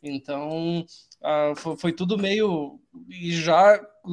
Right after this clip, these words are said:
voltei num dia de Portugal, no dia seguinte eu já tava trabalhando. E então foi tudo meio que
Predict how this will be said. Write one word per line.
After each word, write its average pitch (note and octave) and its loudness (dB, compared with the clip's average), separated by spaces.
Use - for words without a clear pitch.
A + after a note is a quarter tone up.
voltei F3+ 2
num A#3 2
dia F3 -2
de G3 -6
Portugal, F3+ -2
no G3+ 0
dia F#3 -2
seguinte F3+ -4
eu F#3+ -4
já F#3 -4
tava F#3 -4
trabalhando. F3+ -4
E C#3 -4
então D#3 -4
foi E3 -6
tudo E3+ -6
meio F3+ 0
que F#3 -6